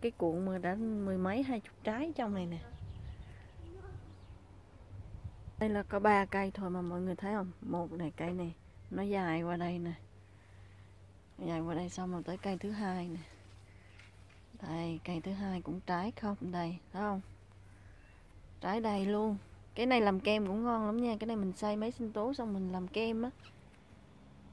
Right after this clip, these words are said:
Kem đá ăn ngon lắm. Đây, cái trái, cái này thì càng nhiều nữa. Trời ơi, đặt cành, đặt cây nè, mọi người thấy không? Nguyên, nguyên một cây nặng quằn luôn.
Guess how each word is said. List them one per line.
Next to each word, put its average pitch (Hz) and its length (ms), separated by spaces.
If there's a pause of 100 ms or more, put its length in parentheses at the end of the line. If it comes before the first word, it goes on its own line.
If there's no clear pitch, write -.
(200)
Kem 202 220
đá 240 340
ăn 233 200
ngon 220 280
lắm. 233 240 (440)
Đây, 208 400
cái 226 140
trái, 208 180
cái 220 220
này 269 160
thì 190 120
càng 190 320
nhiều 190 220
nữa. 180 240 (1700)
Trời 175 300
ơi, 196 120
đặt 180 180 (140)
cành, 185 260
đặt 175 100 (100)
cây 208 260
nè, 196 80
mọi 185 220
người 202 100
thấy 202 160
không? 226 100 (2000)
Nguyên, 254 520 (1400)
nguyên 233 220
một 220 200
cây 220 260
nặng 196 300
quằn 202 260
luôn. 226 180